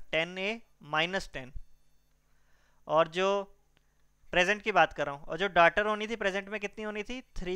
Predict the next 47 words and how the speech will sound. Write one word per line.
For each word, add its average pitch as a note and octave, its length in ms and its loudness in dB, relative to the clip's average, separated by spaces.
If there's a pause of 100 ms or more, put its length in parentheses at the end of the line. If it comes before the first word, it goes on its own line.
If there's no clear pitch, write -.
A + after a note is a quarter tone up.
ए A3+ 160 0
माइनस F3 480 -6
टेन। C3 280 -10
ये F#3+ 140 -4
चीज़ A#3 200 -4
आपने A#3 240 2
यहीं F3 260 0
से A3 120 -2
एनालाइज E3 360 0
करनी D3+ 220 -6
है F#3 60 -8
कि G#3+ 120 -8
दस E3 260 0
साल F#3+ 220 2
बाद E3+ 240 4
उनकी G3 200 -6
रेशियो F3+ 340 -6
दस E3 220 -2
रेशियो D#3+ 240 -8
तीन C#3 180 -12
है। D3 60 -6
पहले F3 200 0
तो G3 60 -4
एक F#3+ 100 -4
वेरिएबल E3+ 340 0
लगा F3+ 220 2
दो F3+ 100 -2
इधर, F3+ 180 -4
टेन E3 360 -2
ए F3+ 120 -4
थ्री E3+ 280 -8
ए। G3 120 -8 (560)
प्रेजेंट F#3 320 2
में A3 140 -2
कितनी A3 260 -4
होगी? A3 180 -2
ये F3+ 240 -2
भी G#3 100 -4
दस G3+ 180 2
साल G3 140 0
कम G3 160 -2
होगा G3+ 180 -2
और G3+ 80 -2
ये C#3+ 140 -4
भी C#3+ 100 -6
दस C#3 200 -10
साल। D3 180 -8